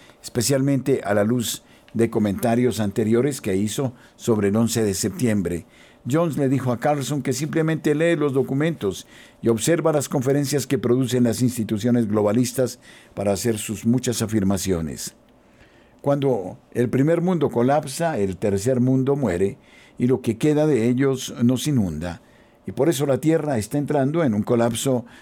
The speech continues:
de cuenta regresiva en este momento", dijo Jones.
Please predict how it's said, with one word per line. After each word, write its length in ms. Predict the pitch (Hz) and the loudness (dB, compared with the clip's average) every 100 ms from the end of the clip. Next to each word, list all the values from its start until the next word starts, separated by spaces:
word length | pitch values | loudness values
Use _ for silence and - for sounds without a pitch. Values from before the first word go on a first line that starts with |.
| - | -8
de 160 | - 92 | -4 -2
cuenta 280 | 131 127 117 | 0 0 0
regresiva 540 | 107 98 95 156 139 | 2 0 0 0 0
en 60 | 107 | -2
este 180 | 101 | 0
momento", 420 | 120 107 127 123 104 | 0 2 2 2 0
dijo 220 | 95 98 | 0 -2
Jones. 400 | 92 90 87 - | -4 -4 -4 -10